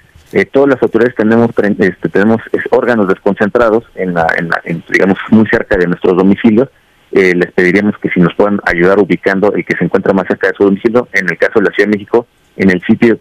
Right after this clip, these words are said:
W W W punto I S M punto M X, y ahí podrán, eh, se les podrá también incluso asesoría para la presentación de su denuncia.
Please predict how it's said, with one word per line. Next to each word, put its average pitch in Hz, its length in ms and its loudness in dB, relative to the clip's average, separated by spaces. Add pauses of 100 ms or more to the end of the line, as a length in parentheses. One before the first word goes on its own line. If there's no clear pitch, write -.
W 120 140 4
W 110 260 4
W 101 160 2
punto 107 400 0
I 110 120 4
S 104 120 2
M 104 180 2
punto 104 260 0
M 104 160 2
X, 139 220 0 (460)
y 101 100 4
ahí 107 120 2
podrán, 107 440 2
eh, 95 160 0 (100)
se 95 100 0
les 87 120 -2
podrá 95 280 2
también 101 320 0
incluso 101 300 0
asesoría 90 360 0
para 98 160 0
la 80 100 -2
presentación - 480 -4
de 95 100 0
su 104 100 0
denuncia. 110 440 0